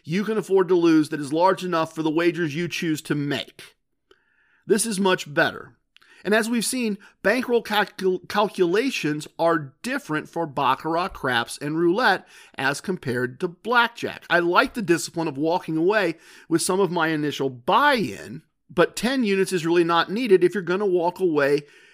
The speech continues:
after losing seven or eight in many, many games. And we have also seen that you need to have a much larger bankroll if you are going to use T R G Wagering System three,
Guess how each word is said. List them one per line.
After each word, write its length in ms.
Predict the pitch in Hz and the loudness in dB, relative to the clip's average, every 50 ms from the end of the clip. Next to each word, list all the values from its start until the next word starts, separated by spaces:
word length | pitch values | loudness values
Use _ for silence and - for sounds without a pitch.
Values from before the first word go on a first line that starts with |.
| _ - | _ -6
after 340 | - 147 156 151 - 175 175 | -4 -4 -4 -2 0 0 0
losing 480 | 175 190 214 240 226 185 170 190 190 170 | 0 0 -2 -4 -2 0 0 0 0 0
seven 480 | - - - 170 151 147 147 151 156 | -4 -4 -2 -2 -2 0 0 -2 -2
or 300 | 160 160 165 165 165 - - | -2 0 -2 -2 -4 -4 -2
eight 340 | 233 247 214 175 170 165 - - | 0 4 4 4 2 0 -6 -6
in 240 | - 185 196 190 170 | -4 -4 -2 -2 -2
many, 300 | 156 143 127 139 151 151 | -4 -4 -2 -2 -2 -2
many 380 | 147 139 123 123 139 143 147 151 | -2 -2 -4 -4 -4 -6 -8 -8
games. 580 | 147 226 254 160 120 98 - - - - - _ _ _ _ _ | -6 -4 -2 -2 -4 -6 -10 -16 -20 -20 -20 _ _ _ _ _
And 140 | - 170 180 | -2 0 2
we 80 | 190 196 | 6 6
have 140 | 190 185 - | 6 4 4
also 460 | - 147 156 185 185 - - 220 226 | -2 0 0 0 0 2 2 2 2
seen 440 | 214 - - 156 147 143 139 139 131 _ - - - - _ | 2 0 -2 0 0 0 0 -2 -4 _ -14 -20 -20 -12 _
that 220 | - 151 147 - | 2 2 2 2
you 160 | 139 165 165 160 | 0 -4 -4 -2
need 240 | 156 170 214 226 | -2 -2 -2 0
to 80 | 202 220 | -2 -2
have 360 | 170 160 160 156 156 156 147 - | 0 0 0 2 2 2 0 0
a 100 | 151 147 | -2 -2
much 240 | 143 147 147 143 - | -2 -2 -4 -4 -2
larger 460 | 135 147 160 185 202 196 - 220 220 | -2 0 2 2 0 0 -2 -6 -6
bankroll 760 | 175 151 - 196 208 208 208 202 - - 143 135 131 131 135 - | -6 -2 0 2 2 2 0 -4 -4 -2 0 2 2 2 2 2
if 220 | 151 151 - - | 0 -4 -4 -4
you 160 | 139 151 175 | -2 2 2
are 80 | 190 196 | 2 2
going 240 | 156 165 175 170 170 | 2 -2 -2 -2 -2
to 60 | 165 | -4
use 220 | 170 165 165 165 165 | -6 -6 -6 -6 -6
T 160 | - - 165 | -2 -2 0
R 80 | 170 | 0
G 160 | 170 160 170 175 | 0 -2 -4 -4
Wagering 480 | 160 160 156 156 143 147 151 156 147 | -2 0 0 0 0 0 -2 -2 -2
System 460 | 147 - 151 147 - - 165 156 147 | -4 -6 -6 -8 -8 -8 -8 -8 -8
three, 560 | 143 - - - 226 240 226 202 185 180 175 | -8 -12 -10 -6 -4 -2 -2 -2 -2 -4 -4